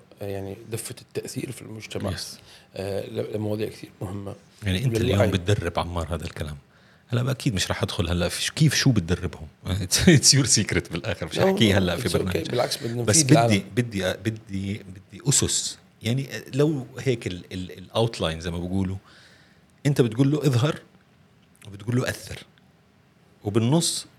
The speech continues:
Speaker 2: بتعلمه بادي لانجوج، بتعلمه ثقة نفس، ثقة بالنفس، بتعلمه، آه، آه، فن خطابة، بتعلمه،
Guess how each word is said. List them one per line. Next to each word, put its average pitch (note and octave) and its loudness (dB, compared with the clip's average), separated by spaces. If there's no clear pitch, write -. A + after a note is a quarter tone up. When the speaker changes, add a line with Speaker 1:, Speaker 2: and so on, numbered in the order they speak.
Speaker 2:
بتعلمه G2 -6
بادي F#2+ -2
لانجوج، G#2 2
بتعلمه F2+ -6
ثقة - -6
نفس، - -2
ثقة - -6
بالنفس، F2+ -8
بتعلمه، F2+ -8
آه، E2 -10
آه، - -12
فن G#2 4
خطابة، A2+ 0
بتعلمه، E2+ -6